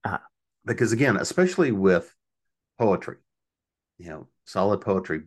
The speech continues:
Speaker 2: brings a strong emotional message. I mean, that's, that's what it's there for, is, is to create the emotion. It's to create the experience.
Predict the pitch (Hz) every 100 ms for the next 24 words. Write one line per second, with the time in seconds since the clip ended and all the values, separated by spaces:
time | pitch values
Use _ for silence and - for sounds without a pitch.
0 | _ 95 92 90 82 73 - - - 92
1 | 92 92 85 85 82 80 78 76 - -
2 | - 71 76 80 78 - - _ _ _
3 | _ 95 95 - 90 90 - 95 90 -
4 | 76 80 - 92 90 82 98 - - 101
5 | 92 90 90 87 85 76 - 73 - _
6 | 92 - 98 85 76 78 71 - - 95
7 | 95 82 - -